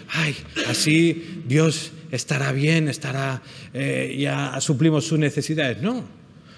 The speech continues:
Lo importante de dar lo mejor a Dios, en el caso de Abel, y obviamente también en nuestro caso, es que esa ofrenda refleja un corazón con una fe genuina,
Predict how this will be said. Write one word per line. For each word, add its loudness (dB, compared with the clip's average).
Lo 6
importante 0
de 0
dar 2
lo 4
mejor 2
a 4
Dios, 4
en 2
el -2
caso 4
de 4
Abel, 4
y 0
obviamente 2
también 0
en 0
nuestro -2
caso, -4
es 0
que -2
esa 0
ofrenda 0
refleja 0
un 6
corazón 2
con 2
una 0
fe -2
genuina, -4